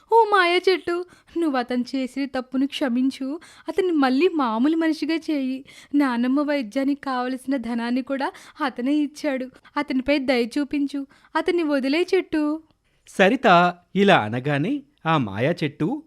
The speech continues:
Speaker 2: రాముని మామూలు మనిషిగా మార్చేస్తోంది. రాము మనిషిగా మారిన వెంటనే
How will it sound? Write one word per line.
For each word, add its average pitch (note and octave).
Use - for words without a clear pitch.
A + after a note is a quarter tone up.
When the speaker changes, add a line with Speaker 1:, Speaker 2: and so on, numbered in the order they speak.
Speaker 2:
రాముని B2+
మామూలు D3+
మనిషిగా B2
మార్చేస్తోంది. D3+
రాము A#3+
మనిషిగా F3+
మారిన C3
వెంటనే D3+